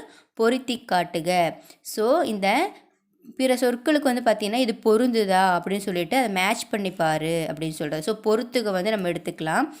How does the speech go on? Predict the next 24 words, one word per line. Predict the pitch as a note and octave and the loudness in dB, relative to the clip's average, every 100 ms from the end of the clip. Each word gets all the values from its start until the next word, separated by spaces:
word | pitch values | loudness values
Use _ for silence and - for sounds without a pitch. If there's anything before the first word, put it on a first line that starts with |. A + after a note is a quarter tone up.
| - - | -20 -14
அதுல | - G3 G3+ A#3+ - | -8 -4 0 0 2
பொருந்துமாறு | B3 C4 D4 C#4 C4 A3+ G#3 | 4 6 4 4 4 2 4
அப்படிங்கிறது | G#3+ F#3+ F#3 A#3 | 2 2 0 -2
இந்த | A3 | 0
பக்கம் | G3 A3 | 0 0
கொடுத்துருக்க | A3+ G#3+ G#3 G3+ | 0 0 0 4
ஆப்ஷனுக்கு | F3+ F#3+ - G#3 G3 C4+ | 4 4 0 -2 0 0
எது | G3 F#3+ A#3+ | 0 -2 -2
வந்து | G3+ A#3 | -4 -6
பொருந்துது | G3+ F#3 G3+ F#3 G3 | -4 -4 -4 -4 -2
அப்படின்னு | F3 G3 | -2 -2
சொல்லிட்டு | G3 F#3 B3+ | -4 -4 -4
நம்ம | G#3+ | -2
கொண்டு | G3 G#3 | -2 -2
போய் | A#3 | -2
பொருத்துறோம். | G3 G3 G3+ F3+ D#3 - _ - _ - | 0 0 0 0 0 -6 _ -20 _ -18
ஓகேவா? | - F3+ G#3+ F#3+ | -8 -2 0 0
So, | F3+ C#4 E4 - - | -4 -4 -4 -6 -6
அந்த | G3 G3 | -4 -2
பொறுத்துக்க | G#3 G#3+ A#3 A3+ G#3+ | 0 0 0 0 2
ஆப்ஷனை | F#3+ F#3 - G3 | 2 2 -2 -6
வந்து | E3+ G3+ | -6 -6
மைண்ட்ல | F#3 F3 F3 | -6 -6 -8
வச்சுக்கோங்க. | D#3 - C3+ D#3+ | -10 -10 -6 -2